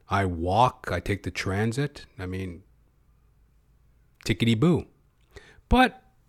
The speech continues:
as my career goals and life goals are expanding, time to add an additional skill to the arsenal.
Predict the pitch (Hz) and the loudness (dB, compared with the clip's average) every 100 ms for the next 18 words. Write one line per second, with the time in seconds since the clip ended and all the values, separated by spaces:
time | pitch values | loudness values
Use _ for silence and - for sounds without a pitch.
0 | _ _ _ _ _ _ _ 156 156 135 | _ _ _ _ _ _ _ 2 4 4
1 | 143 - 147 151 131 127 127 131 127 117 | 2 2 4 4 6 4 6 4 2 2
2 | 104 113 110 - 113 107 104 101 - - | 2 4 2 2 2 2 2 -2 -4 -6
3 | 98 90 107 139 185 196 - _ _ _ | -4 -4 -4 -4 -4 -6 -12 _ _ _
4 | _ _ _ _ _ - 156 160 151 160 | _ _ _ _ _ 4 6 6 4 4
5 | 156 156 156 - _ _ 117 127 131 131 | 4 4 0 -6 _ _ 6 10 8 8
6 | 127 113 131 - 131 127 127 127 110 - | 4 4 4 4 2 2 2 0 -4 -12
7 | _ _ _ _ _ _ _ _ _ - | _ _ _ _ _ _ _ _ _ -12
8 | - 233 196 87 - _ _ _ _ - | 0 4 4 2 -8 _ _ _ _ -4
9 | 113 101 92 98 87 | 0 -2 -2 -6 -8